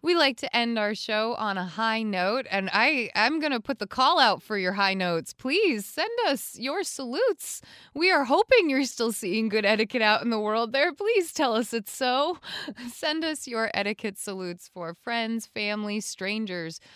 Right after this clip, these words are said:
who have done good deeds, good works, where you see good etiquette, um,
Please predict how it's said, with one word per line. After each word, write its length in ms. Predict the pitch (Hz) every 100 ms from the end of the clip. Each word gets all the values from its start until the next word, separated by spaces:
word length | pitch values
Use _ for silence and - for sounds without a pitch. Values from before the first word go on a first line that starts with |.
| - _
who 160 | 233 226
have 160 | 202
done 300 | 214 208 202
good 340 | 190 220 214 196
deeds, 400 | 202 196 185 -
good 280 | 220 220
works, 520 | 190 196 196 190 - 185
where 180 | 180 180
you 220 | 190 226
see 260 | - 214
good 280 | 180 190 185
etiquette, 540 | - 175 175 - 175 - _ - -
um, 480 | 170 160 151 151